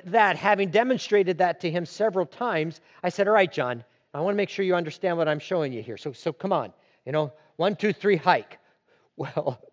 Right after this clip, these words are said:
John came up off the line. His shoulder pad got me under my rib cage. He lifted me off the ground, drove me back, and then body slammed me to the ground, knocked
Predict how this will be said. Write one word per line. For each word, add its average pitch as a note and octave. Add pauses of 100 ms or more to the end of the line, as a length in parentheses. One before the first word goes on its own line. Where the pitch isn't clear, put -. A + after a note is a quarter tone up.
(1000)
John G#3
came G#3
up F#3
off F3
the D3+
line. B2+ (300)
His E3
shoulder G#3+
pad C#3+ (200)
got D#3+
me E3+
under A#3
my F#3
rib D#3
cage. B2+
He D#3+
lifted G#3
me A3 (160)
off B3 (200)
the A#3+
ground, D3+ (320)
drove A3
me B3+
back, E3 (140)
and E3
then F#3+ (140)
body C4
slammed G#3+
me G3+
to -
the F3+
ground, D#3 (220)
knocked A3+